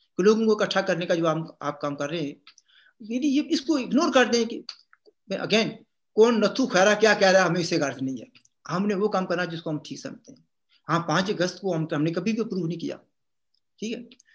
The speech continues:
तो वैसे मैं again, हाँ, मैं कोशिश करूंगा, नासिर अजीज साहब, आप मुझे अपना address दे दें ताकि, क्योंकि, अ, जुनैद कुरैशी साहब को तो बीस बार कह चुका हूँ, बीस नहीं, दस बार जरूर कहा कि address दें, वो नहीं देते। तो आप मुझे अपना address दें ता-, दे दें ताकि मैं आपके लिए और शौकत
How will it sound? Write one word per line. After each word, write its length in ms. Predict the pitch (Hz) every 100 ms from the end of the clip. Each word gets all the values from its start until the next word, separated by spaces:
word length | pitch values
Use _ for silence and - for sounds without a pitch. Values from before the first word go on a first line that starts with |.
| _
तो 80 | -
वैसे 320 | 156 170 208
मैं 240 | 190 175 180
again, 220 | 165 208
हाँ, 100 | 196
मैं 200 | 180 180
कोशिश 260 | - 165 190
करूंगा, 340 | 190 196 190
नासिर 280 | 180 160 196
अजीज 240 | 170 180
साहब, 260 | 185 180 175
आप 200 | 156 160
मुझे 140 | 160
अपना 240 | 165 160 156
address 200 | 143 160
दे 80 | 175
दें 180 | 180
ताकि, 320 | 180 165 175 165 - - -
क्योंकि, 320 | 190 196 175
अ, 280 | 175 156 156 -
जुनैद 320 | 143 160 196
कुरैशी 260 | 202 190 214
साहब 180 | 185 190
को 80 |
तो 100 | 185
बीस 340 | 165 135 170 185
बार 100 | 180
कह 140 | 165
चुका 200 | 170 165
हूँ, 100 | 160 175 165 - 165
बीस 200 | 220 220
नहीं, 60 | 247
दस 200 | 214 202
बार 120 | 175
जरूर 120 | 185
कहा 180 | 175 165
कि 120 | 160
address 220 | 147 151
दें, 160 | 151 160
वो 120 | 151
नहीं 100 | 156
देते। 280 | 131 - 120 _ _ - - - _
तो 100 | 165
आप 300 | 175 190 214
मुझे 180 | 208 202
अपना 200 | 175 185
address 200 | 165 170
दें 220 | 180 180
ता-, 220 | 180 170
दे 120 | 147 165
दें 160 | 185
ताकि 240 | 170 156 160
मैं 100 | 160
आपके 280 | 156 165
लिए 120 | 170 165
और 60 |
शौकत 240 | 151 147